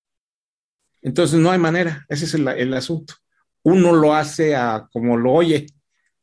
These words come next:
Entonces, aquí la campaña de concientización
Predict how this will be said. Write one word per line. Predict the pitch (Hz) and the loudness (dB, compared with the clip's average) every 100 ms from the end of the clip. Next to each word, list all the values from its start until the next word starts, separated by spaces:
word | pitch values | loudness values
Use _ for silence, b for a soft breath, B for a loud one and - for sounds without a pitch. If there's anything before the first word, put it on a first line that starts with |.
| _ _ _ _ _ _ _ _ _ _ _ 113 | _ _ _ _ _ _ _ _ _ _ _ -10
Entonces, | 120 165 156 143 170 - - | -4 -2 -2 0 -2 -2 -4
aquí | 135 - 170 | -6 0 2
la | 175 165 | 2 0
campaña | 151 147 156 | -4 -2 -2
de | 151 147 | -2 -4
concientización | 147 170 151 160 147 151 165 160 | -4 -4 -4 -4 -4 -4 -4 -4